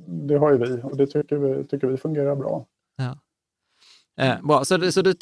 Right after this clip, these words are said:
Speaker 2: så du tänker så här att inflation, det är inget som jag, vi behöver ha höjd för?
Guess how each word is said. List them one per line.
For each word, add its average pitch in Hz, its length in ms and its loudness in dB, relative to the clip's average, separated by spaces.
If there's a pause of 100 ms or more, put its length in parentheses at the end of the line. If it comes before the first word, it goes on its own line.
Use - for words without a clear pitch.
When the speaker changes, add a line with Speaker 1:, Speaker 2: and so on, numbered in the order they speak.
(120)
Speaker 2:
så 185 100 -2
du 175 120 0
tänker 143 320 0
så 123 100 0
här 113 60 4
att 113 100 -4
inflation, 143 580 0
det 131 80 2
är 139 40 2
inget 127 260 -4
som 117 140 -8
jag, 107 240 -2
vi 107 240 -8
behöver 107 520 -2
ha 107 320 -4
höjd 113 440 0
för? - 460 -6